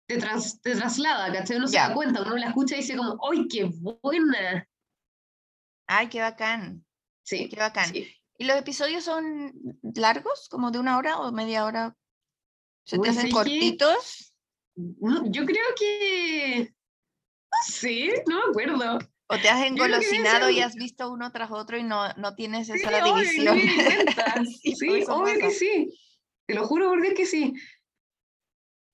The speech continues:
Speaker 2: Ya.
Speaker 1: Pe-, pero me imagino, ah, no, sí, son como de una hora los capítulos.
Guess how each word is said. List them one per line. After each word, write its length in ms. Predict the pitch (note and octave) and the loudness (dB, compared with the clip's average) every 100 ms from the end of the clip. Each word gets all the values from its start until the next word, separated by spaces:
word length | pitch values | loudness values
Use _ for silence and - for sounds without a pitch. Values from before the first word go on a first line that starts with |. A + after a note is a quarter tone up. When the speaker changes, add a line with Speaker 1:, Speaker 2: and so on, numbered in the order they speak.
| _ _ _ _ _ - | _ _ _ _ _ -8
Speaker 2:
Ya. 180 | A3+ F#3 | -2 0
Speaker 1:
Pe-, 100 | - | 0
pero 180 | - A#3 | -4 -4
me 80 | B3 | -2
imagino, 640 | B3+ C4+ D4 D#4 D#4+ C#4+ | -2 -2 0 0 0 -2
ah, 380 | - C#4 D#4+ D#4 B3 | -2 -4 -2 -2 0
no, 180 | D4 F4 | 0 0
sí, 140 | F4+ | -2
son 180 | F4 D#4+ | 0 0
como 180 | E4 E4 | 0 0
de 60 | |
una 220 | D#4+ D#4 F3 | 0 -2 -2
hora 160 | E3+ | -4
los 120 | D3+ D#3 | -4 -4
capítulos. 500 | F3 C#3+ D#3+ C#3 | -4 -2 -2 -4